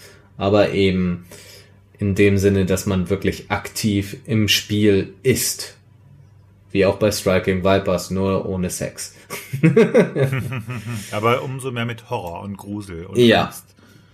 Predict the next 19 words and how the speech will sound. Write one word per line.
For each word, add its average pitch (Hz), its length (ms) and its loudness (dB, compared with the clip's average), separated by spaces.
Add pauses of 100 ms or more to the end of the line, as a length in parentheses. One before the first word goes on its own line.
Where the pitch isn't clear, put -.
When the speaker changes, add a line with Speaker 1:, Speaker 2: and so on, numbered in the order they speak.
(500)
Speaker 1:
Eben. 101 280 4
Speaker 2:
Also - 100 2
auch 113 200 -4
Gefühle 131 420 -4
im 117 140 -4
Spiel 151 680 -4
und, 117 340 0
äh, 104 260 4 (420)
anstatt 107 540 0
Lust 95 640 0
ist 107 260 -4
hier 98 300 0
das 92 200 -4
Gefühl 92 420 -6
wohl 90 240 -4
Ekel 101 380 -2
und 92 520 -4 (760)
Angst. 85 540 -6
Speaker 1:
Ja. 90 400 4